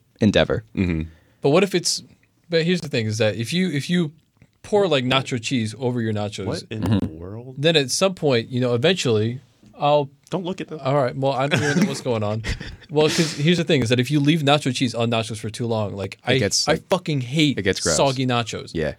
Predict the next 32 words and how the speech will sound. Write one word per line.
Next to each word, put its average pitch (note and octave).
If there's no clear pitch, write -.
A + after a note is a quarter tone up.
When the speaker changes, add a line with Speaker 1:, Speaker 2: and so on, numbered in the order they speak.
Speaker 2:
Yeah. -
Speaker 3:
That's -
just -
Speaker 1:
Mm-hmm. F#2
Speaker 3:
garbage. D3+
So D#3
you D#3+
either D#3+
have C#3+
to -
eat D3+
all D3
of C3+
them A#2+
within, A2+
like, G#2+
five A2+
minutes, G2
Speaker 1:
Mm-hmm. F#2
Speaker 3:
and B2+
then A#2+
you A2+
feel A#2+
like G#2+
a -
fat A2
fuck, G#2+
Speaker 2:
It'd C#3+
be E2
like D#2
that. -
Speaker 3:
or A#2